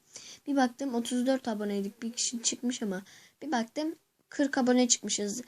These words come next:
Dedim helal size Ke-, Kayhan'la ailesi diye.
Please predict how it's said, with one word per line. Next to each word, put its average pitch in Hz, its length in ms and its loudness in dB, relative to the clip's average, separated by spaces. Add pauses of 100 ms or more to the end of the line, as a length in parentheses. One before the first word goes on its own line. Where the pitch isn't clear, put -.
(260)
Dedim 220 340 -2
helal 226 380 2
size 208 220 0 (180)
Ke-, 220 360 -6
Kayhan'la 214 500 -2
ailesi 196 520 -2
diye. 208 300 -6